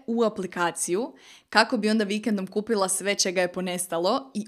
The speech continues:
uvijek tijekom tjedna imala spremne namirnice za tih nekoliko opcija. I onda svaki dan ujutro ili u vrijeme ručka zapravo razmislim što mi se od toga jede i uvjet, glavni uvjet,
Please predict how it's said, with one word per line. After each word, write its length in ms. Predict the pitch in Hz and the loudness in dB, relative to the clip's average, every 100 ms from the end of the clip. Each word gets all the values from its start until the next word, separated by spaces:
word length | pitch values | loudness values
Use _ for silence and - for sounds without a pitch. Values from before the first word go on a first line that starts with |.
| - | -2
uvijek 400 | 262 269 233 - | 2 2 0 0
tijekom 320 | 214 214 196 | -2 -2 -4
tjedna 340 | 196 202 196 | 0 0 0
imala 320 | 185 190 190 175 | -4 -4 -2 -2
spremne 420 | - 185 190 185 | -4 -4 -4 -4
namirnice 760 | 175 180 175 165 170 - 262 - - - | -2 0 -2 -4 -6 -2 -2 -4 -18 -12
za 320 | 175 165 214 | -4 2 2
tih 300 | 214 202 185 | 0 -6 -8
nekoliko 460 | 180 175 180 175 165 | -8 -6 -4 -4 -4
opcija. 400 | 156 - - - - _ _ - - - | -6 -8 -8 -8 -10 _ _ -20 -16 -4
I 140 | 196 | 4
onda 240 | 240 269 262 | 6 6 6
svaki 380 | 214 220 214 | 6 6 4
dan 220 | 202 202 196 | 4 4 4
ujutro 540 | 180 185 180 180 226 254 | 2 2 2 2 2 2
ili 240 | 208 202 196 | 0 0 0
u 40 | |
vrijeme 320 | 185 190 190 | -2 -2 0
ručka 500 | 180 170 - 247 285 277 - - | 0 -2 -2 -2 -2 -4 -16 -4
zapravo 960 | 190 208 208 214 190 202 196 185 - - _ | 4 4 4 0 2 6 6 4 -2 -20 _
razmislim 500 | - 180 185 185 175 | -4 -2 0 -4 -6
što 200 | 170 - | -6 -4
mi 100 | 180 | -4
se 140 | 175 170 | -2 -4
od 60 | |
toga 220 | 165 180 175 | -2 -2 0
jede 520 | 165 170 139 208 294 - _ - | 0 0 4 2 2 -4 _ -4
i 420 | 294 311 285 - _ - | -2 0 -4 -8 _ -2
uvjet, 540 | 240 208 185 - - _ _ - | -2 2 2 0 -6 _ _ -14
glavni 540 | 196 185 202 190 180 | 0 6 6 6 0
uvjet, 440 | 175 170 208 - | -2 0 0 -2